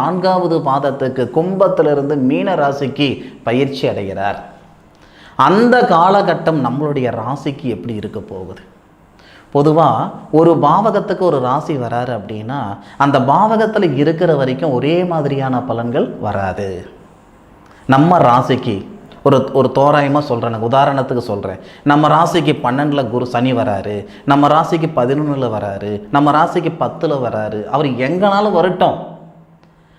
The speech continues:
அவர் எந்த இடத்துல இருக்கிறாருன்றதை விட யாருடைய நட்சத்திரத்துல இருக்கிறாருன்றது தான் முக்கியம்.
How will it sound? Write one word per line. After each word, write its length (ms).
அவர் 260
எந்த 400
இடத்துல 320
இருக்கிறாருன்றதை 760
விட 160
யாருடைய 600
நட்சத்திரத்துல 760
இருக்கிறாருன்றது 800
தான் 180
முக்கியம். 380